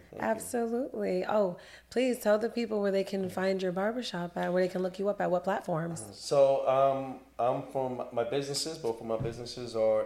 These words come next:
Speaker 1: in Bridgeport. I have a, a barber supply and a brand called Barber Geeks. You can find Barber Geek stuff in barber geeks dot com or twenty-four seventy-six, uh, twenty-four sixty-six East Main Street in Bridgeport, Connecticut.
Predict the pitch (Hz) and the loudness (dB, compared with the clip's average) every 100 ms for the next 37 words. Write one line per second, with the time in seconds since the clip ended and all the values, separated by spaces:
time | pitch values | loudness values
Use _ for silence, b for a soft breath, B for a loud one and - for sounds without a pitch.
0 | - 104 104 120 - 147 160 160 - 95 | -2 -10 -8 -10 -4 0 0 -2 -6 -6
1 | 101 110 107 107 104 101 - - 101 104 | 0 0 2 0 0 -2 -4 -8 -2 -2
2 | 107 - - 113 123 139 110 107 101 110 | -2 -8 -6 0 2 2 -2 -8 -6 -4
3 | 120 131 139 - 104 101 107 107 104 120 | -4 -4 -8 -6 -4 -2 -2 -2 -6 -12
4 | 143 147 - - 98 - - 110 107 107 | -12 -14 -18 -18 -16 -14 -8 -6 -4 -6
5 | 104 107 107 104 113 110 - 113 113 107 | -4 -4 -4 -8 -12 -8 -2 -2 -2 -10
6 | 101 98 95 92 92 - 92 - 131 151 | -8 -6 -6 -10 -10 -6 -6 -4 -2 -2
7 | 151 B B B B - 110 117 113 135 | -4 B B B B -4 0 2 0 -2
8 | - 113 107 101 - 110 107 - 107 107 | -10 -10 -8 -10 -6 -4 -4 -4 -6 -6
9 | 104 104 - 120 117 - - - - - | -10 -10 -8 -8 -8 -8 -6 -6 -10 -14
10 | 101 98 135 120 131 - 131 123 107 - | -16 -10 -8 -4 -4 -4 -8 -12 -12 -10
11 | 101 - - 107 104 107 98 - 101 92 | -10 -10 -12 -12 -10 -10 -10 -12 -12 -10
12 | 110 - 110 - 113 123 127 147 143 | -12 -8 -8 -6 -6 -6 -4 -6 -8